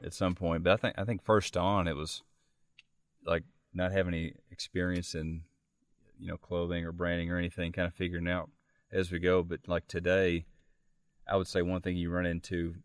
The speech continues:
that we care about is, like, finding sustainable stuff or materials, products. It's really not there, so to speak.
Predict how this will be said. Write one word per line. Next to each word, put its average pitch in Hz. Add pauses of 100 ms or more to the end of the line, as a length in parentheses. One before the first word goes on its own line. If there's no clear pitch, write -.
(140)
that 82
we 98
care 87
about 85
is, -
like, - (420)
finding 92
sustainable 82
stuff - (440)
or 85
materials, 87
products. 85 (680)
It's -
really 92
not 85 (440)
there, 85
so -
to 82
speak. 82